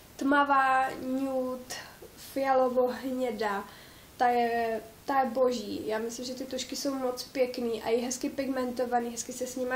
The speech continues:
bude asi i kreslit. Takže já, já myslím, že ta, ty tušky budou určitě suprový. No a pak tady mám tři rtěnky. To jsem teda zvědavá, ježišmarja. <laughs> A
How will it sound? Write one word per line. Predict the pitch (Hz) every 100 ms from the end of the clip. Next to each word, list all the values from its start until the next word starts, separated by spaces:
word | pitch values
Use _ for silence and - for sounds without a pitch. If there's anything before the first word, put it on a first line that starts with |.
| 262
bude | 233 233
asi | - -
i | 285 285
kreslit. | 254 233 - 226 214 - - - - - -
Takže | 247 247
já, | 262 254 247 247 - - - - - - -
já | 247
myslím, | 247 240 269
že | 262 277 262 247 240
ta, | 240 220 - 262 - -
ty | 285
tušky | 285 285 - 277 262 254 233
budou | 247
určitě | - - 277
suprový. | - - 220 202 - - - - - - - - - - - - -
No | 247 240
a |
pak | 269 -
tady | 339
mám | 320 320
tři | 285 349 302
rtěnky. | 277 269 226 208 - 185 240 349 - - - - - - - - -
To | 233
jsem | -
teda | 220 233
zvědavá, | 254 220 202 190 185 202
ježišmarja. | 196 202 220 - 226 220 240 - 320 370 381 370 370 -
<laughs> | - - - - - - -
A | - 226 220